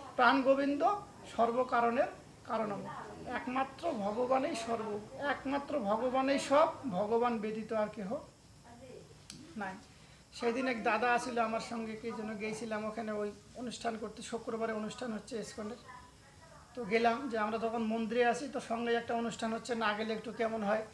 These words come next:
একটু দুই মিনিট একটু প্রণাম করে আসি। তো গেলাম, যা দেখলাম ওখানে বলতেছে, ইস্কনের অনুষ্ঠান তো, বলতেছেন যে অভয় চরণাবিন্দ জগৎগুরু, অভয় চরণাবিন্দ যিনি ইস্কনের প্রতিষ্ঠাতা,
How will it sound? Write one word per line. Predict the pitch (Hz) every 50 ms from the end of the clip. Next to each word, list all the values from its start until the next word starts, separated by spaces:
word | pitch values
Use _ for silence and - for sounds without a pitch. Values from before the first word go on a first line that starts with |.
| - - - - - - -
একটু | 247 - 254
দুই | 196 180 226 226
মিনিট | 214 226 214 220 196 180 175 - - - - -
একটু | - - 226
প্রণাম | - 247 247 247 240 233 214
করে | - 220 220
আসি। | 214 202 202 - - 269 -
তো | 311
গেলাম, | 226 196 247 247 240 220 240 262 - - - - - - - - - - - - - 240
যা | 196 233 240 247
দেখলাম | 214 240 226 226 247 247 240 233
ওখানে | 226 - 247 240 240
বলতেছে, | 220 220 233 226 220 254 240 - 247 240
ইস্কনের | 226 - - 277 240 247 247 233
অনুষ্ঠান | 240 233 - - - 262 262 262
তো, | - 330 233 - - - - - - - - - - - - -
বলতেছেন | 214 226 233 233 220 233 - - 254 233
যে | 226 202 233
অভয় | 233 233 220 185 220 240 254 254
চরণাবিন্দ | - 262 247 247 240 247 240 240 226 240 240 240 233 254 247
জগৎগুরু, | 196 208 214 208 196 220 226 196 180 180 185 190 185 180 175 - - - 233 247 254 247 247 220 196 190 180 175 175 - - - - - - - - - - - - -
অভয় | 254 214 180 202 254 262 262
চরণাবিন্দ | - 269 240 240 240 240 240 233 226 233 226 226 220 262
যিনি | 240 240 240 233
ইস্কনের | 233 226 233 - - 233 233 240 214 -
প্রতিষ্ঠাতা, | - 226 - 233 202 - - - 220 - - 277 349